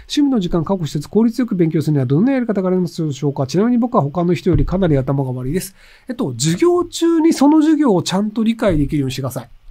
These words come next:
あの、その結局家で勉強しないと理解できないっていう多分やり方が良くないので、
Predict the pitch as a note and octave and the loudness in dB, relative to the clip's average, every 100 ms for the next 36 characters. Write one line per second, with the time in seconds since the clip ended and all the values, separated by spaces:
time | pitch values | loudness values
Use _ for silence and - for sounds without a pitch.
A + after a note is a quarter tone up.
0 | - - - - - _ - E3+ D#3+ D3+ | -14 -12 -12 -14 -20 _ -10 -6 -4 -4
1 | D3 C3+ D#3+ D3+ G#3+ C#4+ D4 C4 G#3 F4 | -4 -4 -6 -4 -4 -2 -2 0 2 2
2 | F#4+ C#4 G#3 G3+ G3+ G3 G3+ F#3+ F#3 F#3 | 4 2 2 2 2 2 4 4 6 4
3 | G3 A3 G3+ D#3 D3 E3+ D3 C3+ - D3+ | 4 4 4 4 4 4 2 2 2 4
4 | G3 G#3 G3+ D#3+ C#3 D#3 B3+ - C4+ C4+ | 4 2 0 0 -2 0 0 0 0 0
5 | C4+ C#4+ A3+ E3+ C#3+ C3+ F#3+ D#3+ | 0 -2 -2 -2 -2 0 2 0